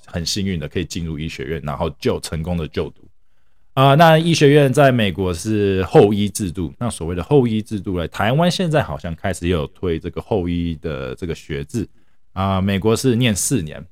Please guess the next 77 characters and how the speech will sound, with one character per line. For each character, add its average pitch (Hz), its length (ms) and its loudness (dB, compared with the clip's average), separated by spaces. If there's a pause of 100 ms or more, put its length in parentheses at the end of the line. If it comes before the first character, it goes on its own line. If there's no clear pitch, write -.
那 175 120 -2
前 143 200 0
面 185 140 2
两 85 200 0
年 78 160 -4
呢， 78 220 -6
literally 107 500 0
就 90 120 -14
是 87 120 -10
坐 101 160 -6
在 87 140 -6
教 82 200 -4
室 80 200 -8
里， - 160 -16 (140)
跟 101 220 -2
大 92 160 0
学 73 200 -8
一 - 20 -10
样， 78 200 -6
你 80 120 -8
就 87 120 -8
是 90 100 -6
坐 90 180 -4
在 85 60 -6
教 80 180 -4
室 - 180 -14
里 69 120 -16
上 73 260 -8
课。 82 220 -8 (400)
大 143 120 4
部 139 140 2
分 139 80 4
偶 135 320 6
尔 127 100 6
会 135 140 4
穿 123 200 -2
插 117 160 0
一 120 60 2
个 120 80 0
礼 92 80 0
拜， 98 160 -2
可 92 100 -6
能 90 80 -2
叫 107 160 -2
你 82 80 -6
去 98 300 -4
诊 92 280 -6
所 87 280 -6
啊、 87 60 -4
医 95 120 -2
院 101 240 0
实 90 280 -8
习 85 180 -8
看 107 180 -8
看 104 180 -4
门 87 180 -6
诊， 87 160 -6
但 117 120 -4
那 127 140 2
时 101 160 -2
候 101 100 0
坦 82 160 -4
白 82 140 -2
讲， 78 180 -6
你 87 40 -4
什 82 160 -10
么 80 100 -8
也 78 60 -8
不 - 120 -16
知 73 80 -12
道。 76 160 -12
我 90 140 -8
记 120 180 -4
得 107 80 0
我 87 80 -4
当 98 200 -4
初 95 200 -6